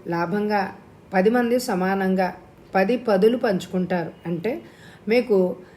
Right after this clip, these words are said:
నెలకు వంద రూపాయలకు పది రూపాయలు లాభం వస్తుంది. వరుసగా పది నెలలు అలా లాభం వస్తూనే ఉంటుంది. పాడుకోకుండా ఉంటే పది నెలలు గడిచిన తర్వాత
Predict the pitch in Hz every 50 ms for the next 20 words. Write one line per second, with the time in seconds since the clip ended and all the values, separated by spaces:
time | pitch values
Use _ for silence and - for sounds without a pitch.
0 | - - - 185 196 196 208 240 240 269 240 226 202 196 196 196 196 196 190 190
1 | 233 247 247 233 196 196 175 170 170 - - - - - - - - 190 196 196
2 | 226 226 240 247 240 240 254 262 269 247 208 175 170 170 190 214 208 190 180 180
3 | - - 196 180 175 165 160 - - - - - - 165 175 190 190 - 254 262
4 | 262 254 254 208 190 185 202 196 220 214 208 214 220 220 226 226 214 196 190 190
5 | 185 175 170 165 170 170 185 196 196 175 165 175 - - 180 180 190 202 220 226
6 | 214 185 165 185 170 160 156 - - - - - - - - - - 190 202 233
7 | 247 247 269 262 254 254 247 226 214 214 202 190 175 175 180 202 185 190 185 -
8 | - - - - - - - - - - 202 202 208 226 247 262 262 254 247 254
9 | 247 247 220 185 175 165 160 165 165 220 214 208 185 196 190 180 190 190 190 190
10 | 240 302 381